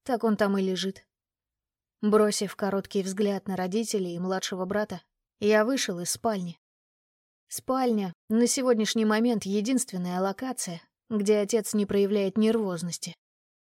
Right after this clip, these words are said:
Позволяет матери передвигаться самостоятельно. Пробная прогулка по саду особняка вывела его из себя. Отец оценил ненадёжную крышу,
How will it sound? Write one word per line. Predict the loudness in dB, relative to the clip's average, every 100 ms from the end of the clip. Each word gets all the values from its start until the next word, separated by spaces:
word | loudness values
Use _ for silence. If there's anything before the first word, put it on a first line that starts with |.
| _
Позволяет | -6 0 4 4 4 0 0
матери | 0 0 -4 -4
передвигаться | -2 -2 -2 -2 -2 -4 -6
самостоятельно. | -2 -2 -2 -4 -4 -6 -6 -8 -10 _ _ _ _ _ _ _ _ _ _ _ _ _
Пробная | 4 4 4 0
прогулка | 0 2 2 2 0
по | -2 -2
саду | 0 0 0
особняка | -2 -2 -2 -2 -2 -4 -6 _ -6
вывела | -2 0 2 0
его | -2 -4 -4
из | -4
себя. | 0 0 -2 -6 _ _ _ _ _ _ _
Отец | -2 0 0 0 0
оценил | 0 2 4 4 4
ненадёжную | 2 4 4 2 2 0
крышу, | 0 -2 -2 -4